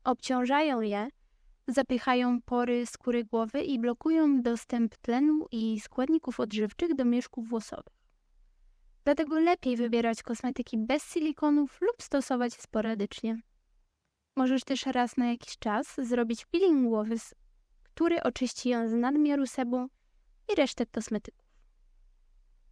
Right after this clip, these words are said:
Sposób czwarty. Masaż głowy. Czwartym sposobem na przyspieszenie porostu włosów jest masaż głowy.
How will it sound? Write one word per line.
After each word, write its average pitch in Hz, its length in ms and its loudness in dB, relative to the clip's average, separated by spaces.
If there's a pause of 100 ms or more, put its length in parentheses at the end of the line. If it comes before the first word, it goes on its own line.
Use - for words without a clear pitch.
(440)
Sposób 349 420 -4
czwarty. - 400 -4 (600)
Masaż 302 360 2
głowy. 214 360 0 (1120)
Czwartym 453 360 2
sposobem 233 760 2
na 233 300 0
przyspieszenie 339 640 0
porostu 247 480 -2
włosów 233 480 -2
jest 254 200 -2
masaż 240 360 0
głowy. 208 360 0